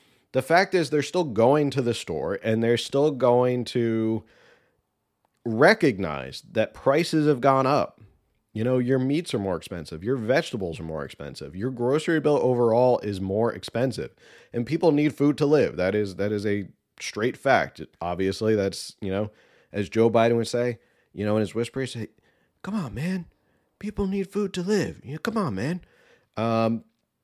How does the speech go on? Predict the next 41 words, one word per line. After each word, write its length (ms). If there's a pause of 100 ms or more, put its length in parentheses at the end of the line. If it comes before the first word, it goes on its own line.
(720)
but 360 (1040)
this 260
is 120
stuff 260
that 140
normal 360
Americans 960 (180)
are 160
going 520
to 200
see. 460
They 200
are 60
going 400
to 100
see 160
the 120
inflation. 560
They're 120
going 280
to 60
see 100
the 100
rising 340
gas 240
prices. 520 (500)
They're 100
gonna 120
see 120
the 100
rising 300
gas 200
prices 400
because 300
of 80
the 60
Ukraine-Russia 720
conflict. 640 (500)
Um, 360
so 160
there's, 320